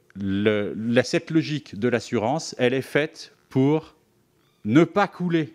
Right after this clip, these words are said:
une entreprise lorsqu'elle prend un coup dur et ne pas abîmer son potentiel de prospérité et de développement par une succession d'aléas, y compris,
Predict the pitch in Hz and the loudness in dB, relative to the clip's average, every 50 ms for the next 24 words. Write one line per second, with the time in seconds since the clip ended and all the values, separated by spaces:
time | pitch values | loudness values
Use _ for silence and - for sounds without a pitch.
0 | _ - 123 113 113 110 - - 107 - - - 123 135 139 120 98 87 _ _ | _ -2 0 0 0 0 0 -4 -4 -4 -2 -2 -2 -2 -4 -8 -12 -14 _ _
1 | _ _ _ _ _ - 120 117 - - 131 113 - - - 131 123 117 - 117 | _ _ _ _ _ 0 0 0 0 -4 -6 -8 -6 -4 -4 -4 -4 -4 -4 -8
2 | 101 85 85 80 73 - _ _ _ _ _ _ _ - - - - - - - | -8 -8 -10 -14 -18 -20 _ _ _ _ _ _ _ -20 -20 -20 -20 -20 -20 -20
3 | - _ _ - 135 143 156 156 - 131 139 135 - - 139 139 - - 170 170 | -20 _ _ 2 2 2 2 0 -2 -2 -2 -2 0 0 -2 -2 0 0 -2 -2
4 | 147 175 175 160 160 160 147 - - 135 - - 127 - 127 120 113 - - 127 | -2 -4 -4 -4 -2 -2 -4 -2 -2 -4 -2 -2 -4 -2 -2 -6 -6 -2 -2 -2
5 | 117 104 101 98 _ _ - 92 117 110 - - 117 - - - 120 104 104 - | -2 -2 -4 -10 _ _ -4 -2 -2 -2 0 -2 -4 -4 -2 -4 -4 -4 -4 -6
6 | - 110 101 90 82 92 98 85 92 95 92 - - 107 117 139 156 - _ _ | -4 -6 -6 -4 -2 -2 -2 0 0 -4 -4 -4 -4 -4 -4 -4 -8 -14 _ _
7 | _ _ _ 131 127 135 139 135 120 107 - - 131 - - 127 110 - - 120 | _ _ _ 2 2 2 0 -4 -8 -10 -10 -12 -12 -6 -4 -4 -4 -2 -2 0
8 | 110 107 98 98 95 85 - _ _ _ _ _ _ _ _ _ _ _ _ _ | 0 0 0 -2 -6 -8 -12 _ _ _ _ _ _ _ _ _ _ _ _ _
9 | _ _ _ - 98 87 - 101 87 - - 123 127 139 139 | _ _ _ -14 -14 -6 -6 -6 -6 -2 -2 -2 -2 -2 -4